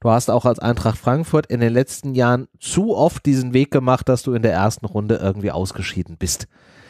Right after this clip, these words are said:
Also, ich glaube, das kannst du halt nicht vergleichen.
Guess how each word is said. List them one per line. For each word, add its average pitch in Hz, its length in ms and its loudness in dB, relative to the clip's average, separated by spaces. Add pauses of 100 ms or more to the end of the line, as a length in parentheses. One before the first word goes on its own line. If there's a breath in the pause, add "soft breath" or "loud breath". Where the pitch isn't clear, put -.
(840 soft breath)
Also, 131 200 2 (600)
ich - 100 -6
glaube, 143 180 0
das 160 140 0
kannst 156 320 -2
du 151 80 -2
halt 143 220 2
nicht 139 300 -2
vergleichen. 151 840 0